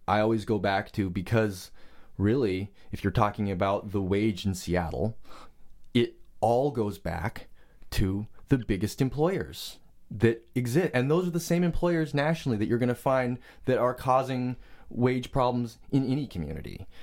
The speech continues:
And all of these roads are gonna lead back to the same conversations. And the more that we can be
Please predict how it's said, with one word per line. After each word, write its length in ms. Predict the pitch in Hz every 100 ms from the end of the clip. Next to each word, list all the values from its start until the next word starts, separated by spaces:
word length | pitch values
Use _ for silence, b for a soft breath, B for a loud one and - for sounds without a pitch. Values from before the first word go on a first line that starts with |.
| B -
And 300 | 120 117 - - -
all 260 | 131 190
of 80 | 185
these 160 | 151 113
roads 340 | 135 160 113
are 100 | 104
gonna 180 | 123 117
lead 240 | 123 120
back 280 | 104 120 135
to 80 | -
the 80 | 90
same 300 | - 131 127
conversations. 920 | 135 117 104 - 92 90 52 85 - - -
And 320 | 104 98 95
the 40 |
more 420 | 98 101 113 127 123
that 120 | 117
we 220 | 107 113
can 280 | 110 120 107
be 540 | 104 104 104 104 98